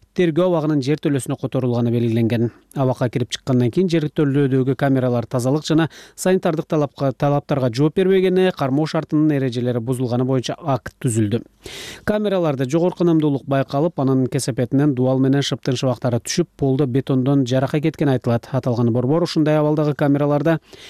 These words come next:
эки жүз кырк эки адам кармалып турганын белгилеген. Буга чейин Кемпир Абад иши боюнча абакта жаткан саясатчылар шарттын начардыгын, моралдык басым болуп жатканын айтып, У К М Кнын айыпташкан. Атайын кызматтан буга комментарий болгон жок.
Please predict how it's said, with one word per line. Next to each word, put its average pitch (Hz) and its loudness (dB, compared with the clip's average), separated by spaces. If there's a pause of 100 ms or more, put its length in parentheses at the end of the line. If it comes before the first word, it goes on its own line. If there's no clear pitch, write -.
(160)
эки 190 2
жүз 175 -4
кырк 202 -2
эки 185 0
адам 170 2
кармалып 147 0
турганын 117 0 (100)
белгилеген. 117 2 (340)
Буга 131 0
чейин 131 2
Кемпир 143 0
Абад 135 0
иши 131 -4
боюнча 127 2
абакта 143 0
жаткан 127 0 (340)
саясатчылар 175 0
шарттын 147 -2
начардыгын, 127 0
моралдык 147 0
басым 139 0
болуп 127 -2
жатканын 151 2 (380)
айтып, 170 0
У 160 0
К - -4
М 151 2
Кнын 127 2
айыпташкан. 160 0
Атайын 120 -2
кызматтан 123 -2
буга 120 0
комментарий 117 0
болгон 110 0
жок. 110 -4